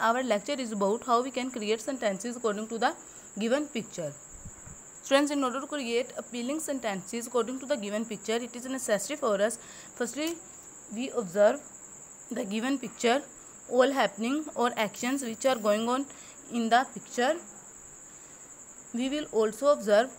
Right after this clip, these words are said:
the place where the actions are performing.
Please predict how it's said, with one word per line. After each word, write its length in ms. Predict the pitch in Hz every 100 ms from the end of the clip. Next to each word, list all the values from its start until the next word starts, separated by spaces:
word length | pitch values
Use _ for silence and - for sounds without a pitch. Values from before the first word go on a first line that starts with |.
| - - -
the 120 | 226
place 480 | 233 233 196 247 294
where 220 | 214 233
the 120 | 233 233
actions 380 | 185 254 247
are 180 | 233 247 - - - - - - - -
performing. 560 | 220 220 208 170 160